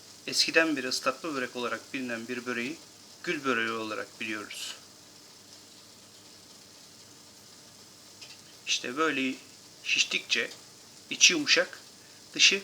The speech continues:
kıtır kıtır, çok lezzetli olacak. Ve gördüğünüz üzere hiç dağılmadan, şekli bozulmadan güzelce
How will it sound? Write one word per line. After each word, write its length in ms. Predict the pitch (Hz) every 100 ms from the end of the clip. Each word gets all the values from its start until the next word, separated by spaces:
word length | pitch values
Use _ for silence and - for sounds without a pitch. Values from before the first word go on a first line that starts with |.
| -
kıtır 480 | - - 160 170 143
kıtır, 400 | - - 143 - - -
çok 240 | - 302 -
lezzetli 420 | 117 113 - -
olacak. 500 | - - - - - - - - - - - - - - - - - - - - - - - - - - - -
Ve 80 | 147
gördüğünüz 640 | 139 143 143 147 147 151 131
üzere 340 | 117 113 156 - - - - - - - - -
hiç 240 | 220 -
dağılmadan, 580 | 147 143 135 117 120 165 - - - - - - - -
şekli 480 | - 139 131 147 135
bozulmadan 560 | 131 131 120 101 - - - - - - - - -
güzelce 460 | 180 123 110 170